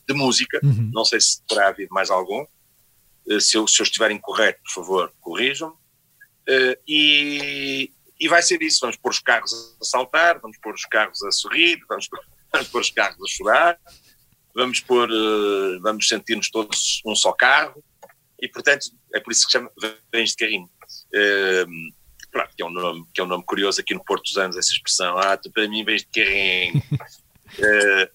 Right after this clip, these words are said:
Speaker 1: <laughs> vocês também usam aí, não é?
Speaker 2: Vens de carrinho não é uma expressão que me seja totalmente desconhecida,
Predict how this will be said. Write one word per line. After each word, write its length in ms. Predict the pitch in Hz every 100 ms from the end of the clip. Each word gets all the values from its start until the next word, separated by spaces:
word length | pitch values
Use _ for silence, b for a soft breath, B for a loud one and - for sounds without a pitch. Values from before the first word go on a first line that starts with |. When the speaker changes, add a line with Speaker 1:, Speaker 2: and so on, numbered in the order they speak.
| -
Speaker 1:
<laughs> 640 | - - - - - -
vocês 260 | 120 - -
também 240 | 165 139 175
usam 200 | 127 123
aí, 140 | 160
não 100 | 101
é? 120 | 82 - b b b -
Speaker 2:
Vens 140 | 185
de 80 | -
carrinho 340 | 147 110 139 156
não 100 | 160
é 40 |
uma 120 | 160
expressão 400 | - - - 170
que 100 | 139
me 60 | 147
seja 300 | - 156 151
totalmente 440 | - 165 156 165
desconhecida, 760 | - - 156 - 120 98 98 104